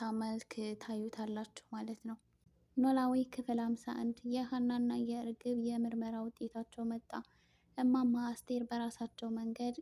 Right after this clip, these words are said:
እ፣ ሀሴት እርግብ ወይስ ሀና የሚለውን አጣሩ። ተምቾ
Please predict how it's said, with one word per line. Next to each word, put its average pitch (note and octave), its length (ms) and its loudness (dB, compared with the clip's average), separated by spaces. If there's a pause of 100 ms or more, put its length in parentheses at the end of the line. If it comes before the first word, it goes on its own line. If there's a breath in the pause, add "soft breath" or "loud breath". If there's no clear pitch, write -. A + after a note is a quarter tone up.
እ፣ A#3 100 -2 (260)
ሀሴት B3 520 -6 (260)
እርግብ A#3+ 360 -2
ወይስ A#3 320 0
ሀና A3+ 300 -2
የሚለውን A3 540 -2
አጣሩ። A3+ 460 -6 (840)
ተምቾ C4+ 280 6